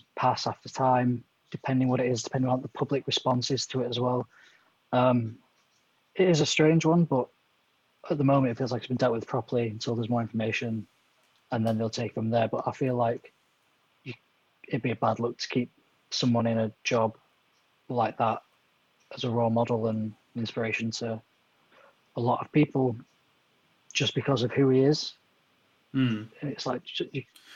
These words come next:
Speaker 1: just 'cause you're
Speaker 2: Well,
Speaker 1: Ryan Giggs
Speaker 2: again,
Speaker 1: doesn't mean you
Speaker 2: 'cause,
Speaker 1: can get away with
Speaker 2: 'cause
Speaker 1: this.
Speaker 2: of,
Speaker 1: And
Speaker 2: um, so yeah, like, obviously there was all the, the stuff that kinda came out with Giggs and, as you mentioned, with his, with his brother and, and his wife at the time,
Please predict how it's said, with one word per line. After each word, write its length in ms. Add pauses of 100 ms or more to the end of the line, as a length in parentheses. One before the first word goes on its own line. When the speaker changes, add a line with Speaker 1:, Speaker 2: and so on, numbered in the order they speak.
(180)
Speaker 1:
just 180
'cause 200
you're 100
Speaker 2:
Well, 100
Speaker 1:
Ryan 260
Giggs 140
Speaker 2:
again, 200
Speaker 1:
doesn't 80
mean 160
you 100
Speaker 2:
'cause, 40
Speaker 1:
can 140
get 160
away 220
with 120
Speaker 2:
'cause 80
Speaker 1:
this. 140
Speaker 2:
of, 60
Speaker 1:
And 180 (760)
Speaker 2:
um, 60
so 120
yeah, 200
like, 200
obviously 440 (120)
there 120
was 180
all 160
the, 240
the 140
stuff 220
that 100
kinda 180
came 220
out 220
with 420 (300)
Giggs 280
and, 180
as 140
you 80
mentioned, 300
with 120
his, 340
with 140
his 100
brother 400
and, 240
and 200
his 260
wife 320
at 80
the 80
time, 480